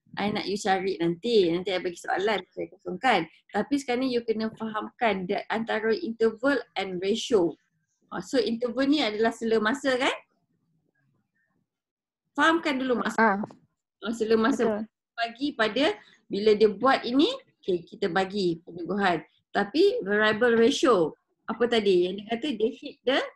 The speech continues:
Speaker 1: jackpot, dia tak tahu, it's unpredictable number of, uh, of chances yang dia buat, tiba-tiba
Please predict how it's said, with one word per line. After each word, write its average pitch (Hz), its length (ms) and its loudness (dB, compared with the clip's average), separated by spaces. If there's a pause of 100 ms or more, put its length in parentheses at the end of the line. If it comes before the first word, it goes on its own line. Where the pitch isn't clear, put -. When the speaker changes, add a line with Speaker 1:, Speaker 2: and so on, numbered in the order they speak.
(220)
Speaker 1:
jackpot, 180 480 -2
dia 233 80 0
tak - 160 0 (160)
tahu, 240 240 0 (160)
it's 233 160 -8
unpredictable 226 640 -4
number 220 480 -2
of, 285 160 2 (480)
uh, 190 320 0 (320)
of 202 240 2 (160)
chances 247 400 0
yang 214 160 -4
dia 220 80 0
buat, 233 240 -2
tiba-tiba 220 480 -6